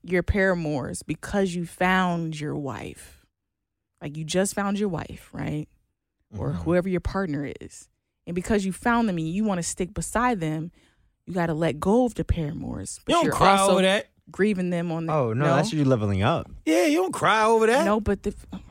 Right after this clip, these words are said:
Speaker 1: okay,
Speaker 3: You,
Speaker 1: never mind.
Speaker 3: you, you, no, you don't cry over that, right?
Speaker 1: Mm-hmm.
Speaker 2: One good girl is worth a thousand, you know?
Speaker 1: But what if you
Speaker 3: Now, when you find wifey, you don't care what they
Speaker 1: But then
Speaker 3: doing.
Speaker 1: you,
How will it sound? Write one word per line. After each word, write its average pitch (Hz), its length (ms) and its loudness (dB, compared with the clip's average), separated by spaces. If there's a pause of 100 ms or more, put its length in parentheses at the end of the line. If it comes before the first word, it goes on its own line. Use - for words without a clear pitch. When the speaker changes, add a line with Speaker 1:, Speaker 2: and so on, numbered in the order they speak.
Speaker 1:
okay, 175 220 -10
Speaker 3:
You, 226 120 0
Speaker 1:
never 269 80 2
mind. 226 100 0
Speaker 3:
you, 302 220 4
you, 294 260 2
no, 381 200 0
you 392 80 0
don't 403 140 0
cry 403 260 2
over 285 120 2
that, 107 180 -2 (180)
right? 285 240 2
Speaker 1:
Mm-hmm. 175 460 -10
Speaker 2:
One 147 220 0
good 151 180 0
girl 147 240 4
is 117 100 -2
worth 131 200 0
a 117 60 -2
thousand, 113 480 0
you 107 80 -2
know? 139 220 -8 (160)
Speaker 1:
But 190 140 -6
what 202 160 -4
if 233 100 -10
you 254 100 -10 (100)
Speaker 3:
Now, 190 280 2
when 196 100 4
you 294 100 4
find 202 300 4
wifey, 262 420 2
you 202 120 -2 (640)
don't 294 200 -2
care 202 160 4
what 185 100 2
they 190 140 2
Speaker 1:
But 139 120 2
then 180 80 4
Speaker 3:
doing. 254 200 6
Speaker 1:
you, 226 60 -4